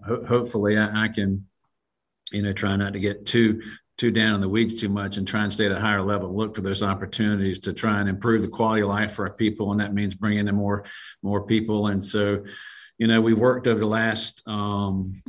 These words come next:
couple of months on a strategic plan, uh,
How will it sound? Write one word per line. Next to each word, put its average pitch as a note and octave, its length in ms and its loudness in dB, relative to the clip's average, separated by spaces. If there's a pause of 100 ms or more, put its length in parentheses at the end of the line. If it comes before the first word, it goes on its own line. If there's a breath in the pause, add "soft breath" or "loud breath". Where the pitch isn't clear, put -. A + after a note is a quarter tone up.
couple A2+ 240 2
of G2+ 60 4
months A#2+ 320 4
on A#2 180 4
a A2+ 60 4
strategic G#2+ 560 -4
plan, G#2+ 640 -2
uh, G2+ 360 -8